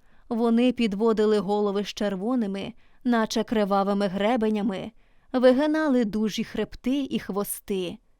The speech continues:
аж від того здіймалися хвилі. Біля берега море запінилося, вкрилося білим шумовинням,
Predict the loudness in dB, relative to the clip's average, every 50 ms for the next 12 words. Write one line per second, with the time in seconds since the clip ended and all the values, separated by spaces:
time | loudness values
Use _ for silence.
0 | _ _ _ _ _ _ _ _ _ -8 -2 0 2 2 2 2 2 0 0 -2
1 | -2 0 2 2 2 2 2 2 0 0 -2 -2 -2 -2 0 -2 -2 -2 -2 -2
2 | -2 -2 -4 -6 -6 -6 -6 -4 -2 -2 0 0 -2 -4 -6 -8 -10 -12 -14 -20
3 | _ _ _ _ _ _ _ _ _ _ _ _ _ _ _ _ _ -8 -2 2
4 | 2 4 4 4 2 2 2 0 -2 0 0 0 -2 -4 -4 -6 -8 -10 -12 -14
5 | _ _ _ _ _ _ _ -2 0 2 4 4 4 4 2 0 0 -2 -4 -2
6 | -4 -2 0 0 0 -2 -2 -6 -8 -10 -8 -8 -8 -8 -10 -14 _ _ _ _
7 | _ _ -14 _ -2 -2 -2 0 2 4 4 4 4 4 4 2 2 2 0 0
8 | 2 2 2 4 4 2 0 -2 -2 0 0 2 2 0 0 0 2 2 2 2
9 | 2 0 -2 -4